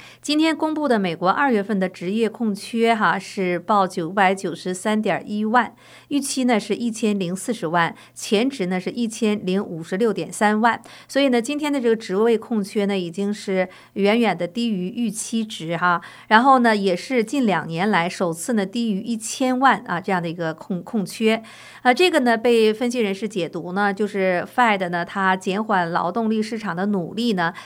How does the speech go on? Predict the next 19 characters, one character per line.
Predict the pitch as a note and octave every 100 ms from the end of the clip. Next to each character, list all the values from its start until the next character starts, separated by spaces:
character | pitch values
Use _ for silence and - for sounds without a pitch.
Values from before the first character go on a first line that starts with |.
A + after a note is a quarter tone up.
| -
开 | - G#3+
始 | G#3+ F#3+
产 | - F3+
生 | - F#3+
了 | F#3+
一 | G3
些 | F#3+ F#3
影 | F3+ D#3+ F3+
响。 | - E3+ - _ _ _ _ - - - - - _ _ _ -
呃， | B3 B3 B3 - - - -
我， | C4
我 | A#3+ A#3+
们 | A#3
看 | C4+ D#4+
到 | C#4+ B3+
哈， | A#3
这 | A3+ D#4
个， | B3+ A#3+ A3 G#3
呃， | -